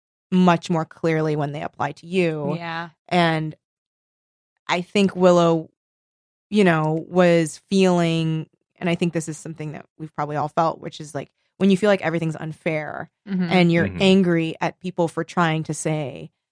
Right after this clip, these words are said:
Speaker 1: "Hey, I'm with you on this thing." And it's like, "No, no, no, no, no. I'm alone feeling this thing,"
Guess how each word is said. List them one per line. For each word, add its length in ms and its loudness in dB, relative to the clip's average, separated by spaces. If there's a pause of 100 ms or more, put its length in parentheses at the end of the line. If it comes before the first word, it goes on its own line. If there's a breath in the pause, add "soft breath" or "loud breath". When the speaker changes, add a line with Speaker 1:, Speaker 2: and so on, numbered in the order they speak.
(160)
Speaker 1:
"Hey, 380 4
I'm 480 2
with 240 0
you 120 -2
on 160 -8
this 160 -16
thing." 340 -4
And 60 -6
it's 100 -4
like, 100 0
"No, 100 4
no, 100 6
no, 120 6
no, 60 6
no. 420 -2 (300)
I'm 200 4
alone 400 2
feeling 360 -6
this 160 -18
thing," 440 -18